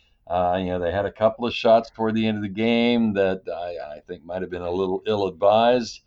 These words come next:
And that's what happens, especially on the road, to a, a Michigan team that isn't a world beater by any stretch of the imagination, but a pretty good team.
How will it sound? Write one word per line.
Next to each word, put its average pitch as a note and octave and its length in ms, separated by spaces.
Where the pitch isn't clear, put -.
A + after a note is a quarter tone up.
And A2 160
that's C#3 220
what E3+ 140
happens, D3 420
especially A2 560
on A#2 160
the A#2 80
road, C3 440
to A#2+ 240
a, A2+ 240
a A#2+ 40
Michigan C#3+ 480
team C3 220
that A2+ 160
isn't A2+ 220
a F#2 60
world A#2 400
beater F#2 280
by F#2 180
any F#2 180
stretch F#2 360
of - 80
the F2 60
imagination, F2 680
but F#2+ 220
a - 80
pretty F3+ 240
good A2+ 240
team. G#2 460